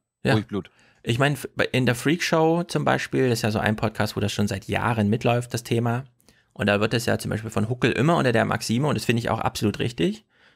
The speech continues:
Speaker 1: mitlaufen lassen, dass man sagt, ruhig mal austesten, was die Technologie schon kann.
Speaker 2: Ja.
Speaker 1: Aber dann eben auch beobachten, wo es eingesetzt wird.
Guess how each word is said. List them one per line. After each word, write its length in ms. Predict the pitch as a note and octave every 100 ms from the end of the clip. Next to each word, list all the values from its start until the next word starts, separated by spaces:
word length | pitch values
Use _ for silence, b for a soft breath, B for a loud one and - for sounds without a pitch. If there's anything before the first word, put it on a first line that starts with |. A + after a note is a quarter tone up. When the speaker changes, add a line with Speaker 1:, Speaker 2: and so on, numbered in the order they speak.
| b
Speaker 1:
mitlaufen 680 | A2+ A2+ - B2+ B2 C3+ C#3+
lassen, 260 | C#3+ D3
dass 120 | D3 B2
man 140 | A2+
sagt, 360 | G#2+ A2 B2+ - _ _ _ _ _ -
ruhig 220 | A2 A2
mal 120 | D#3
austesten, 520 | - F#3+ - C#3 - A2+
was 100 | A#2
die 120 | B2
Technologie 540 | C#3 - C3 B2+ C3+
schon 380 | C3+ - C3+ C#3
kann. 320 | - C3+ G2 - B B B B B B B
Speaker 2:
Ja. 60 | A2+ _ -
Speaker 1:
Aber 260 | A2 B2
dann 160 | A#2 A#2
eben 220 | G#2+ A2+
auch 240 | - G#2+
beobachten, 580 | - - - A#2+ - G#2+
wo 80 | G2+
es 80 | G#2+
eingesetzt 540 | - A#2 C3 B2+ -
wird. 320 | B2+ B2 -